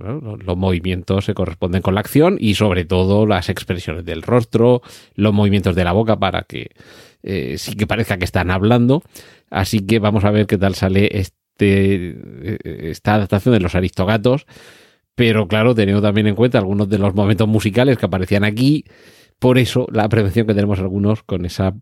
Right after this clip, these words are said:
posible amenaza Cats. Y,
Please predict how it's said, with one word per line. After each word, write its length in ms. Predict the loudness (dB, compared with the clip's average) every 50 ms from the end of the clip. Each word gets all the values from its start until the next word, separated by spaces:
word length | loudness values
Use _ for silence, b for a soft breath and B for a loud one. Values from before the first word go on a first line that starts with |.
| _ -2
posible 680 | -2 -2 -2 -2 0 2 2 4 4 4 4 4 4 2 0
amenaza 640 | -2 0 0 0 0 0 0 -2 0 0 -2 -2 -4 _ B B B B B B B B B -6
Cats. 500 | -6 -6 -6 -6 _ -16 -14 -14 -14 -14 _ _ _ _ _ _ _ _
Y, 360 | 0 2 4 4 4 2 0